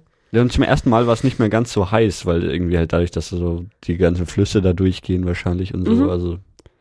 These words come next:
Speaker 2: Ja. Ja, und es war halt auch überall relativ schattig wegen den
Speaker 1: Ja.
Speaker 2: engen Gebäudedurchgängen.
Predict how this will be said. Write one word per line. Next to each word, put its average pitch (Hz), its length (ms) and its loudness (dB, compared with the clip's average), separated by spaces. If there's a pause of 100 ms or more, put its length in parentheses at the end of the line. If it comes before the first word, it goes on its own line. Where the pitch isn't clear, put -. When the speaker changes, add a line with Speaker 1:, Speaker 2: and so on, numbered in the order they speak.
(200)
Speaker 2:
Ja. 180 160 -6 (480)
Ja, 147 140 2
und 170 240 0
es 156 320 -12
war 156 120 0
halt 156 180 -2
auch 147 100 -10
überall 160 300 -4
relativ 160 400 -8
schattig 180 520 -10
wegen 170 260 -10
den 165 100 2
Speaker 1:
Ja. 226 100 6 (960)
Speaker 2:
engen 160 400 -8
Gebäudedurchgängen. 160 1120 -6